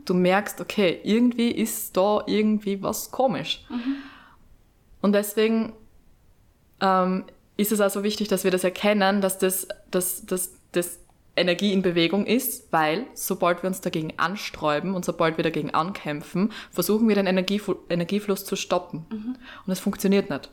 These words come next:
Speaker 2: Mhm.
Speaker 1: Es funktioniert bis zum gewissen Grad, aber dann, ähm, kann sie halt früher oder später irgendwie ein bisschen was entwickeln, was halt nicht so cool ist,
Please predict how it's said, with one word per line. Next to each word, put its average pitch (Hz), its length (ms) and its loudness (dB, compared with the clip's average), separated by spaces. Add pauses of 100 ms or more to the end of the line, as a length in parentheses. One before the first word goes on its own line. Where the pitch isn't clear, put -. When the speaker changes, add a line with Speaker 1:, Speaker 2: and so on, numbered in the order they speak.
Speaker 2:
Mhm. 240 280 -8 (520)
Speaker 1:
Es 190 240 2
funktioniert 240 480 2
bis 233 140 -2
zum 220 120 2
gewissen 214 300 2
Grad, 196 360 2
aber 202 160 2
dann, 202 400 2
ähm, 180 540 0 (260)
kann 196 280 0
sie 214 160 0
halt 208 180 2
früher 208 300 2
oder 202 100 4
später 196 420 0
irgendwie 202 360 2
ein 202 80 -2
bisschen 196 260 -2
was 185 400 0 (920)
entwickeln, 214 460 2
was 196 120 2
halt 214 140 0
nicht 226 140 2
so 240 80 0 (140)
cool 165 160 4
ist, 151 220 -2